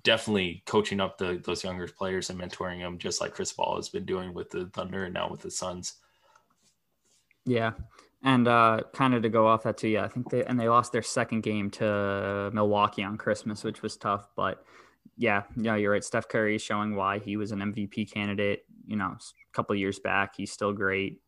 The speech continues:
Speaker 2: Um, Oubre's finally figuring out. I know he was really low in terms of, like, shooting percentage, things like that. Like, I think at one point he was <laughs> shooting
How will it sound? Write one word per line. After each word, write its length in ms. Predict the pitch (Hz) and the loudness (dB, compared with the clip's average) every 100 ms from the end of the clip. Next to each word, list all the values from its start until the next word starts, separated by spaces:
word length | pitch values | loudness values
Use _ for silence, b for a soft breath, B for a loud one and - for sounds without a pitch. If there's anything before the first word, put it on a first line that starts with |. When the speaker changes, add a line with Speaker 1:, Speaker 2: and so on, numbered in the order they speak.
| _ | _
Speaker 2:
Um, 380 | - 95 92 95 - | -2 0 0 -2 0
Oubre's 420 | 123 113 110 107 | 2 6 6 4
finally 560 | - - 123 104 107 110 | -2 -2 2 4 4 2
figuring 380 | - 107 110 | 0 0 0
out. 100 | 110 | 2
I 60 | 101 | 4
know 80 | 110 | 2
he 180 | - 123 | 2 2
was 240 | 110 104 | 2 -2
really 560 | 120 104 113 117 110 101 | -4 0 4 4 4 0
low 480 | 104 98 95 101 117 | 0 2 0 -2 -4
in 120 | 110 | -4
terms 320 | - 107 104 | 0 0 2
of, 160 | 98 117 | 0 -2
like, 240 | 104 104 _ | -4 -6 _
shooting 420 | - - 117 104 | -6 0 2 2
percentage, 560 | 113 101 107 98 98 - | 0 -2 -2 -2 -2 -4
things 220 | 101 - | -6 -6
like 120 | 98 | -2
that. 100 | 98 | 0
Like, 180 | 95 101 | 0 -2
I 20 | |
think 120 | 113 110 | -4 -2
at 60 | |
one 120 | 101 | -2
point 260 | 107 107 101 | -2 -2 -2
he 60 | 107 | -2
was 100 | 110 | -2
<laughs> 20 | |
shooting 280 | - 117 | 0 0